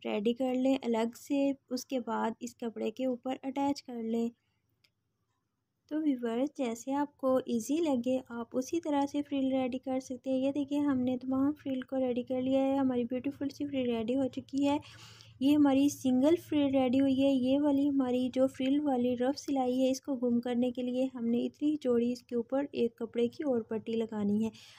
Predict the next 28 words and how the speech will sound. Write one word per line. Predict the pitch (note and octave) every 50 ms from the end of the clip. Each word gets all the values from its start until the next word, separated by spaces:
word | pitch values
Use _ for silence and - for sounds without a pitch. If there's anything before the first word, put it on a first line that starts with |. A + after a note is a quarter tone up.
| - - -
अगर | A#3 A3+ C#4 C#4+
आप | D4 D4 C#4+
वो | C#4+ D4 C#4
पट्टी | - C#4 C4+ D4 C#4+ C4+
नहीं | C4 B3+ C4 C4+ C#4+ D4+
भी | D4+ D4
लगाते, | C#4 C#4 C#4 C4 B3+ B3 B3 C4+ C4
इसी | C4 C4 - D4+
तरह | - D4 C4+ C4+ C4+
से | C4+ - C4+
फ्रिल | - C#4 C4 B3 A#3+
को | - B3+
रखना | B3 B3 B3 - - B3 A#3+
चाहते | A#3+ A#3+ A#3+ A#3+ - C4
हैं, | C4 C4 C4 C4
तो | - C#4 C4
कोई | - A#3+ A3+ A3 A3 A3+
इशू | A3+ - B3 A#3+
नहीं, | A#3+ B3 B3+ B3+ C4+ - - - - - - _ _ -
लेकिन | A#3 A#3+ A#3 C4+ C4 C4+ - -
अब | A#3+ B3 B3 A#3+
हम | C#4 C#4 C4+ B3+ B3+ -
इसकी | C4 C4 - - _ - B3+ B3
ये | A#3+ B3+ B3+ C4
वाली | C4+ C4 B3 A#3+
रफ | A#3 B3 B3 -
सिलाई | - - B3 A#3+ A#3+
को | A#3+ C4